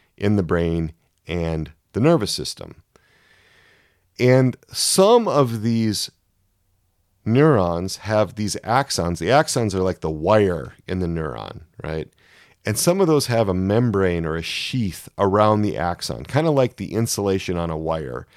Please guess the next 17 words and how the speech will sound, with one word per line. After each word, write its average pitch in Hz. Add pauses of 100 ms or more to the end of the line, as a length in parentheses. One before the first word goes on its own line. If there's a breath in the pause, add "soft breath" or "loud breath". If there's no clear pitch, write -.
(140 soft breath)
and 147
some 160
of 123
them 104
don't. 85 (420 soft breath)
That 135
insulation 139
or 120
that 92
sheath -
we 113
call 98
myelination, 90 (1040)
right? 76
So 95
myelinated 120
axons 87